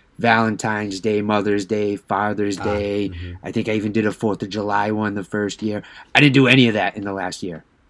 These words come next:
Speaker 1: And I definitely had less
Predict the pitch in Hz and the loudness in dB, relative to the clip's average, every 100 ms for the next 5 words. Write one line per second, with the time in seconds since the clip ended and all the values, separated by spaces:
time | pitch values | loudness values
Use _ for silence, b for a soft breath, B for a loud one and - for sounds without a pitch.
0 | b b b b b b b 123 120 117 | b b b b b b b 0 2 4
1 | 113 113 110 104 - _ _ _ _ 104 | 2 2 0 -4 -10 _ _ _ _ -2
2 | - 113 113 123 113 117 117 110 104 104 | 0 -2 0 0 0 0 -2 0 -2 -4
3 | 98 _ _ _ _ 110 104 104 110 101 | -8 _ _ _ _ -8 -4 0 0 0
4 | - - | -4 -10